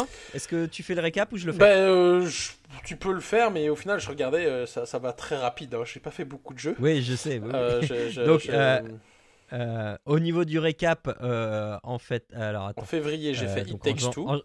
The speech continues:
Speaker 1: voilà. It Takes Two. Ensuite, t'as fait Biomutant en mars.
Speaker 2: Ouais.
Speaker 1: Euh,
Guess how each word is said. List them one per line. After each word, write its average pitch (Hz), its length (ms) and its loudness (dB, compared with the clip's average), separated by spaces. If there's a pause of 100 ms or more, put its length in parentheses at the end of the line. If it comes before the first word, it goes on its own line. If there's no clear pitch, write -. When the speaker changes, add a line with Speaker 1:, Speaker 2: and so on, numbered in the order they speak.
(140)
Speaker 1:
voilà. 113 260 -6 (420)
It 139 140 -6
Takes 160 300 -4
Two. 190 540 -2
Ensuite, 139 340 -4
t'as 139 100 -2
fait 127 160 -4
Biomutant 165 760 -4
en 123 160 -4
mars. 123 500 -4
Speaker 2:
Ouais. - 120 -2 (580)
Speaker 1:
Euh, 117 380 0